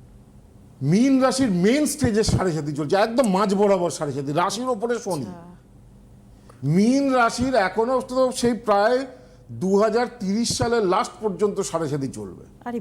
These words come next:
Speaker 2: বাপরে, সে অনেক বছর।
Speaker 1: অনেক বছর মীন রাশির। তবে সাড়ে সাতি আপনাকে ভালো দিতে পারে যদি
Speaker 2: হুম।
Speaker 1: শনি ভালো থাকে, কিন্তু কিছু না কিছু সমস্যা দিয়ে যাবে, হয় শারীরিক সমস্যা দিয়ে যাবে, নয় আর্থিক সমস্যা দিয়ে যাবে, নয় পারিবারিক সমস্যা দি-,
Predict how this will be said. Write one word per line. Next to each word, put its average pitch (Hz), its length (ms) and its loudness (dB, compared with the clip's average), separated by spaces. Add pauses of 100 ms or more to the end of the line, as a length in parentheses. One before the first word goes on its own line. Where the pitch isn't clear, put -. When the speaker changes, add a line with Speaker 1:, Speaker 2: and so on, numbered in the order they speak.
(120)
Speaker 2:
বাপরে, 185 300 -8
সে - 120 -6
অনেক 262 420 -4
বছর। - 240 0
Speaker 1:
অনেক 185 300 2
বছর 131 300 -6 (540)
মীন 156 320 2
রাশির। 95 280 -4 (960)
তবে 170 160 2
সাড়ে 185 380 2
সাতি 277 320 2
আপনাকে 254 320 0
ভালো 175 380 2
দিতে 233 260 0
পারে 170 240 0
যদি 143 220 -4
Speaker 2:
হুম। - 0 -
Speaker 1:
শনি 190 280 -2
ভালো 160 240 0
থাকে, 110 280 -4 (540)
কিন্তু 262 180 -2
কিছু 262 300 2
না 311 60 4
কিছু 277 200 -2
সমস্যা 214 400 0
দিয়ে 175 180 0
যাবে, 156 360 2
হয় 190 240 4
শারীরিক 220 400 -2
সমস্যা 233 340 -6
দিয়ে 226 200 -4
যাবে, 233 380 2 (600)
নয় 214 480 4 (480)
আর্থিক 277 340 -2
সমস্যা 233 360 -2
দিয়ে 226 240 -2
যাবে, 226 320 4
নয় 220 160 2
পারিবারিক 214 500 2
সমস্যা 226 320 -4
দি-, 202 320 -8